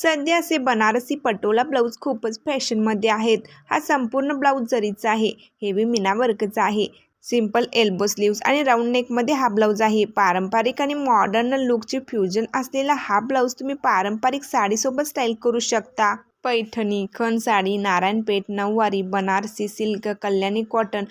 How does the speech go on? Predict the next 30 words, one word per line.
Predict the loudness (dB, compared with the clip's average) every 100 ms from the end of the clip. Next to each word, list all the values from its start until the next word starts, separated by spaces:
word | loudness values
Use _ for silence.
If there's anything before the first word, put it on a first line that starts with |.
| -12 -10
अशा | -2 0
सर्व | 2 2 2 0
साड्यांवर | 2 0 2 2 0 0
रिच | -2 -4 -6
आणि | -4 -4
स्टायलिश | 0 0 0 -2 -4
हा |
ब्लाऊज | 0 0 0 -2
दिसतो. | -6 -6 -6 -6 -8 -20 _
तसेच | -4 -2 -2
हा | 0 2
बनारसी | 2 0 0 0 -2
पटोला | -2 -2 0 0 2
ब्लाऊज | 2 0 -2 -4
तुम्ही | -4
प्लेन | -4 -2 -2 -2
साडीसोबत | 0 0 0 -2 -2 -2
देखील | -2 -4 -6 -4
पेअर | -2 -2 -4
करून | -2 2
वापरू | 2 0 -2
शकता. | -4 -2 -4 -4 -8 -8 -14 _ _
प्लेन | -2 -2
पॅटर्नच्या | -2 -2 -2 -2 -2 -2
साड्यावर | -2 -2 -2 -4 -6
असे | -6 -6
ब्लाऊज | -2 -2 -2
स्टाईल | -4 -4 -4 -2
करा, | 0 0 -2
अमेझिंग | -2 0 -2 -2 -4